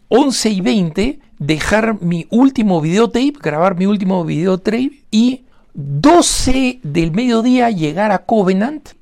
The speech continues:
y comenzar a buscar en el estacionamiento los lugares más vulnerables para, de, de la seguridad, que ya los había visto, ¿no? Doce cero cinco, llegar al espacio donde están los niños desgraciados y el resto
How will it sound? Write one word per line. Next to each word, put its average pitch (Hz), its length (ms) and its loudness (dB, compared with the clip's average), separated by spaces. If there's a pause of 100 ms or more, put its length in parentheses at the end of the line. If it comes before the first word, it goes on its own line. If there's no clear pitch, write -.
(100)
y 226 340 -2 (100)
comenzar 240 400 0
a 233 40 2
buscar 220 640 0
en 147 140 -2
el 143 100 0
estacionamiento 160 800 -2
los 165 200 2
lugares 175 500 -2 (380)
más 151 400 -4
vulnerables 151 680 -2
para, 131 440 -4
de, - 280 -8
de 135 100 -4
la 123 140 -4
seguridad, 135 380 -4
que 123 100 -6
ya 196 140 2
los 196 140 0
había 175 220 2
visto, - 440 -2
¿no? 127 260 -8 (560)
Doce 190 340 0
cero 165 260 0
cinco, 190 760 0 (240)
llegar 165 640 0 (180)
al 147 220 -2
espacio 170 500 -2
donde 139 200 -4
están 170 340 -2
los 143 240 -2
niños 196 400 -2
desgraciados 160 760 -2
y 175 140 -2
el 214 100 -2
resto 147 480 -8